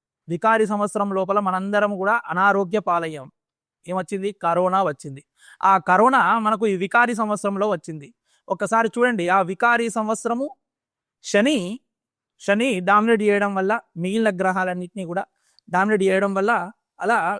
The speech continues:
పేరు అనేది వికారిగా నిర్వహించారు, నిర్వ-, అని, అని, ఆ, దానికి నిర్ధారణ చేశారు. అలాగే ఇంకా రాక్షస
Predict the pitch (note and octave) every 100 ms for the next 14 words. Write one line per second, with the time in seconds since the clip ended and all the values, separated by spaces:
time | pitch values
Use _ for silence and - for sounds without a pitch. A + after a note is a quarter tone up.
0 | _ _ G3+ A3+ A#3+ A3 A3 G#3+ G#3 A3+
1 | G#3 F#3+ G#3+ F3+ F3+ E3+ D3+ C#3 - F3+
2 | F#3+ G3 D#3 E3+ F3 D#3+ E3+ - D3+ D3+
3 | C#3+ D3 F#3 G3 F3+ F3 F3 F#3 F#3+ D3
4 | - C3+ - _ _ - G3 B3+ A#3+ D#3
5 | F#3+ - _ - A3+ B3 A3 G3+ G3+ G#3
6 | G#3 G#3